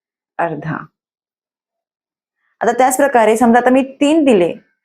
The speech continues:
आणि माझ्याकडे एकच उरला, मग मी किती दिले? तीन तुकडे दिले. कितीपैकी?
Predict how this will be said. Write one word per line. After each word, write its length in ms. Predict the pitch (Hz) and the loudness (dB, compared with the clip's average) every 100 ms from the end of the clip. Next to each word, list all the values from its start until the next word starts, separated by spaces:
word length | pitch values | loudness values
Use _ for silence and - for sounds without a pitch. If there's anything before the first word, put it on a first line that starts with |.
| _ | _
आणि 120 | 226 | -2
माझ्याकडे 300 | 240 233 302 | 0 2 0
एकच 260 | 285 277 208 | 0 -2 -4
उरला, 260 | 156 151 - - _ _ | -4 -6 -8 -16 _ _
मग 80 | 226 | -6
मी 60 | 254 | -2
किती 160 | 294 | 0
दिले? 420 | 294 285 269 294 - _ _ _ | 2 2 2 0 -4 _ _ _
तीन 140 | 294 285 | -4 -2
तुकडे 260 | 233 196 | 0 0
दिले. 200 | 175 156 | 0 -4
कितीपैकी? 640 | 220 220 247 262 254 277 | -2 -2 0 0 0 0